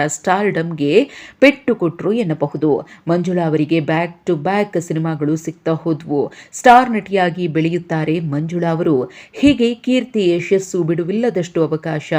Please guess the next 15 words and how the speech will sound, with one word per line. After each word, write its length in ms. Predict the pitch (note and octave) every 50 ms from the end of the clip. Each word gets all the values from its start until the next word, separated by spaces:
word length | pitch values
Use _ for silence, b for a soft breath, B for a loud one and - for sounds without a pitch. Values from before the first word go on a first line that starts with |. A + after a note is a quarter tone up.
| D#3 D#3+ D#3 B B B B -
ಕೈತುಂಬ 460 | F3+ E3+ E3+ E3+ F3 D#3 D3+ D#3 D#3
ಸಂಬಳ, 400 | D3 - - E3+ E3 D#3 D#3+ D#3+ D#3+ F3+ G3+
ಸಿನಿ 320 | G3+ G3+ - E3 D#3 D#3+ D#3
ಪ್ರೇಮಿಗಳಿಂದ 640 | - - D#3 F3 F#3+ G3+ G3 - E3 D#3 D#3 D3+
ಅಪಾರ 500 | D#3+ D#3+ D3 C#3+ - F3 G3 A3 A#3 A3+ G#3 F3
ಪ್ರೀತಿ 600 | D#3 - - D#3 D#3 E3 D#3+ - C#3+ D3 F#3+ A3 B B B B B D#3+
ಮಂಜುಳಾ 460 | D#3+ F3+ G#3+ B3 C#4+ D4+ C4 A3 F3+
ಅವರಿಗೆ 400 | D3+ C#3 C#3+ C#3 C3+ E3 F3+ D#3+
ದಕ್ಕಿತ್ತು. 640 | F3 D#3 - - F#3+ E3 - - F3 D3 A#2 - B B B B B
ಆದ್ರೆ 420 | A#3 A#3+ A#3+ C4 B3 A#3 G#3+ D#3
ದುರಂತ 340 | E3+ E3 G#3 A3 A#3+ B3+ - B3
ಏನಪ್ಪಾ 460 | A3 G3+ G#3 G#3 G#3 G#3+ G#3 - F#3
ಅಂದ್ರೆ, 480 | E3+ E3 F3 F#3 E3 D#3+ D3 E3 G3+ G3 B B B _
ತಮ್ಮ 220 | F#3+ F3+ E3+ E3+
ಸ್ವಯಂಕೃತ 640 | E3 E3 - F3+ E3 F3 F3+ F3 F3 E3 E3 D#3+ -